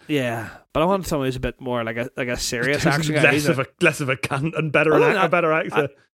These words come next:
Speaker 1: I just mean Chris Pratt's just a, he just prats about a lot. Do you mean, like, even when he's being serious roles, he's still making jokes all the time. But I can't th-, I generally can't think, oh, it would be Statham.
Speaker 2: Yeah, Statham. Well, even Statham is old now, man.
Speaker 1: Yeah.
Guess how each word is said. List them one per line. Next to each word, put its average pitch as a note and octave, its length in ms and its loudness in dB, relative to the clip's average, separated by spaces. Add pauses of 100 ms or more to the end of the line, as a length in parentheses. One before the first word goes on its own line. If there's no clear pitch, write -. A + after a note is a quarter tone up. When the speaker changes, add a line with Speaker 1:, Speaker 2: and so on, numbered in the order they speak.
Speaker 1:
I G#3+ 80 2
just G4+ 200 0
mean G3 120 -2
Chris A3 240 0
Pratt's E3+ 340 -2
just C#3+ 200 -4
a, B2 80 -6 (100)
he C#3+ 100 -2
just D3+ 240 -4
prats A#2 320 -4
about G#2+ 260 -4
a D3 40 -2
lot. C3+ 240 -2
Do B2 60 -8
you B2 80 -2
mean, B2 160 -4
like, C#3+ 80 0
even F#3 180 4
when F3 80 0
he's E3 80 0
being C3+ 240 -4
serious B2+ 380 -4
roles, B2+ 220 0
he's A#2 120 -8
still C#3+ 160 -2
making A#2+ 400 -6
jokes A2 340 -6
all C3+ 200 0
the D#3 80 -2
time. A2+ 200 -4 (1040)
But D#3 100 4
I - 20 2
can't G#3+ 240 2
th-, D#3 120 0
I F3 60 2
generally F#3 260 2
can't D#3+ 160 -4
think, C#3 140 -2
oh, E3 240 2
it C3+ 80 -6
would C#3+ 280 -4
be D#3 120 2
Statham. C3 500 -4 (100)
Speaker 2:
Yeah, D4 280 6
Statham. B3+ 480 2
Well, C4 220 4
even F#4 280 4
Statham A3+ 520 2
is D3 80 2
old F#3+ 360 2
now, D3 380 2
man. C#3 400 -4
Speaker 1:
Yeah. G#2+ 460 -6